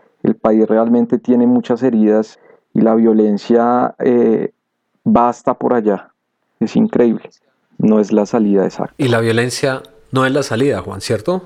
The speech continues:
Speaker 2: O sea, estamos
Speaker 1: Exacto.
Speaker 2: cansados de tanta violencia y la rechazamos y la condenamos. Estamos hastiados de tanta violencia. Pero para hablar de historia de Colombia hay que hablar de la violencia.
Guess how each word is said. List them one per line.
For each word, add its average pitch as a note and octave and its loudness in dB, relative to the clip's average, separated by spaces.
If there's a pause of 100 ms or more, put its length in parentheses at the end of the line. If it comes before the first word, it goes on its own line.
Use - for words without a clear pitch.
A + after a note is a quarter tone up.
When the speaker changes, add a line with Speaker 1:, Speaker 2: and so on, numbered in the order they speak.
Speaker 2:
O G#2+ -12
sea, F#2+ -8
estamos A2+ -6
Speaker 1:
Exacto. - -2
Speaker 2:
cansados C#3 -2
de D3 -2
tanta B2+ -6
violencia B2 -4
y B2+ -8
la B2 0
rechazamos A#2+ -4
y F3 0
la D3 -2
condenamos. A#2+ -6 (720)
Estamos A2+ -6 (920)
hastiados C3 -2
de D3 -2
tanta A#2 -4
violencia. A2+ -4 (140)
Pero A#2+ -2 (720)
para C3 0
hablar B2+ -2
de C#3+ -2
historia D#3+ 0
de F3 -6
Colombia D3 -2 (580)
hay A#2+ -2
que D3 -2
hablar C3+ 0
de C#3+ -2
la C3+ -2
violencia. A#2 -4